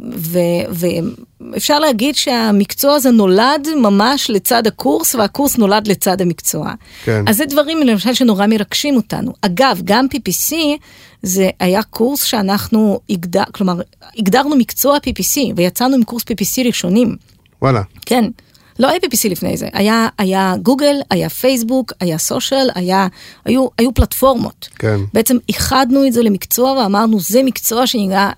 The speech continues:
Speaker 1: נקרא מנהל קמפיינים." ומאיפה בעצם הגיעו התובנות האלה? לא כי אנחנו נורא חכמים, כי אנחנו מדברים כל הזמן עם, עם מעסיק.
Speaker 2: עם מה, מה השוק דורש.
Speaker 1: מה השוק דורש. ואז ממש אמרנו, שאלנו, "מה אתה צריך שהוא ידע?"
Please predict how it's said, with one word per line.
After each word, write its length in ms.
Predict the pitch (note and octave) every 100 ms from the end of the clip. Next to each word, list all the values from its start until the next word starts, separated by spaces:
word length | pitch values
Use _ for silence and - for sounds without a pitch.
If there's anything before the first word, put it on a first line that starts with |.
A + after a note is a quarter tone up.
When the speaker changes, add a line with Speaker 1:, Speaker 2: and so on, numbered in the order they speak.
| -
Speaker 1:
נקרא 340 | F#3+ - A#3+
מנהל 460 | B3+ G#3+ F3+ A3 C#4+
קמפיינים." 600 | - F#3 A#3 C4+ F3+ F3+ - _ - - -
ומאיפה 360 | F3+ F3+ G3+ B3
בעצם 340 | G3+ F#3+ G#3+ G3
הגיעו 280 | F3+ F#3
התובנות 540 | F3 G3 F3 E3+ E3 F#3+
האלה? 180 | E3+ F3+
לא 80 |
כי 120 | G#3 A#3
אנחנו 200 | F#3+ F3
נורא 220 | E3 E3
חכמים, 440 | - - E3+ F3
כי 120 | - G3+
אנחנו 160 | A3
מדברים 440 | G3+ F3 E3 C#4 D4+
כל 180 | -
הזמן 320 | E3 D#3+ - A3+ -
עם, 180 | D#3+ - - _ _ _
עם 100 | E3+
מעסיק. 460 | E3 E3 - A3+ - _ _ -
Speaker 2:
עם 80 | A#2
מה, 60 | A2+
מה 160 | C3+ C3
השוק 240 | C3+ A#2+
דורש. 460 | A2+ A2+ F#2 - -
Speaker 1:
מה 120 | A#3
השוק 220 | B3 D#4+ A#3+
דורש. 500 | B3 D#4+ C4+ - -
ואז 340 | G3+ G3+ F#3 G3
ממש 380 | F#3+ C4 C4+
אמרנו, 520 | A#3+ G3 A3 A3+ B3+ A3
שאלנו, 300 | A3 G#3 F3+
"מה 160 | A3
אתה 140 | D4+ C#4+
צריך 280 | - F3+
שהוא 160 | - E3
ידע?" 180 | -